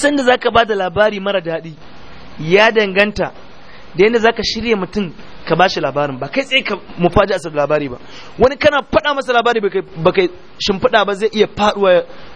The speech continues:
ko ya rasu ko ya suma ko wani abu ne mummuna haka. Two thousand and six ina jin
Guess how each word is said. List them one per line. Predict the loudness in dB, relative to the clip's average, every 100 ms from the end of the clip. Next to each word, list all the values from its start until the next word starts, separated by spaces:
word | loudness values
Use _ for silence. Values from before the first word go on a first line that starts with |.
| 4
ko | 6
ya | 6
rasu | 2 -6 -12 0
ko | 4
ya | 4
suma | 2 -6 -6
ko | -2 -2
wani | -2
abu | -4
ne | -6
mummuna | -10 -12 -10 -10
haka. | -12 -18 -20 -20 -20 -20 -20 -20 -20 -20 -18 -18 -18 -18 -8
Two | -2 0
thousand | 4 4 4
and | 0 -4 -6
six | -8 -12 -12 -12 -12 -12 -12 -2 -2 -2 -8
ina | -2 0
jin | 0